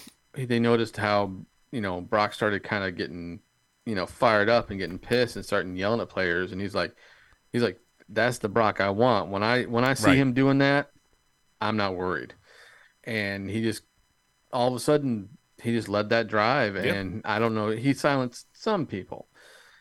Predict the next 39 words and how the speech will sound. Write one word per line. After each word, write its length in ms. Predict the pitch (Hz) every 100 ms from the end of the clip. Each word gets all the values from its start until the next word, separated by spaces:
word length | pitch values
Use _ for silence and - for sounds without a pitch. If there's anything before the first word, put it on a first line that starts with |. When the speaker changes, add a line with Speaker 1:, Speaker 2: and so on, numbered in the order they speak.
| _ -
Speaker 1:
you 100 | 104
know, 120 | 101
'cause 140 | 117
he 60 | 110
showed 240 | - 135
up 120 | 123 -
when 100 | 120
it 60 |
was, 340 | 113 110 110 -
m-, 300 | 123 110 117 -
you 80 | 117
know, 140 | 95
mattered 380 | 98 107 123 113
most, 380 | 101 95 98 - -
led 220 | 110 104
that 300 | 113 110 104
comeback, 500 | - 110 107 101 98 -
you 120 | 135 104
know, 100 | 92
led 160 | 110
the 80 | 117
comeback. 580 | - 104 92 87 85 - - - _ _ _ -
But 500 | 107 120 113 113 _ - - _ _ _ _ _ -
I 100 | 151
think 100 | 170
it 40 | 180
was 120 | 143
one 100 | 139
of 40 |
the 40 | 127
most 180 | 123 -
frustrating 420 | 131 - 123 104
things 260 | - 107 -
to 100 | 104
see 400 | - 101 101 95
is 420 | 101 95 92 - - - _ _ _ _ _ _ _ _
he 220 | - - 117
did 340 | 117 135 117
that 400 | 104 95 92 -